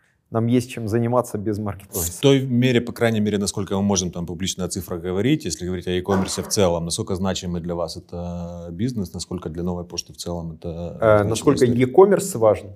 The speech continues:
Speaker 2: Да, в общем и целом, да.
Speaker 1: Смотри, я думаю, что, м, есть большая проблема с,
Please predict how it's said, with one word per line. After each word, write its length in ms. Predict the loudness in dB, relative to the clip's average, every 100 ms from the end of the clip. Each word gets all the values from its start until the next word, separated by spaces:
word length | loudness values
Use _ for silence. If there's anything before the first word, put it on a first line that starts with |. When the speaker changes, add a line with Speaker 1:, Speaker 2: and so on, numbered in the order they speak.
| -14
Speaker 2:
Да, 240 | -10 -8
в 80 | -6
общем 260 | -8 -10 -14
и 20 |
целом, 240 | -16 -18 -18
да. 60 | -18 -20 -20 _ _ _ _ _ _ _ _ _ -10
Speaker 1:
Смотри, 640 | -8 -4 2 2 4 2
я 200 | 6 6
думаю, 320 | 6 2 0
что, 960 | -2 -2 4 6 6 6 6 8 8 6 0 -14 -12
м, 420 | -8 -6 -6 -6
есть 400 | 2 2 2 2
большая 480 | 4 4 8 8 8
проблема 640 | 6 -2 2 2 2 -2 -4
с, 300 | -8 -12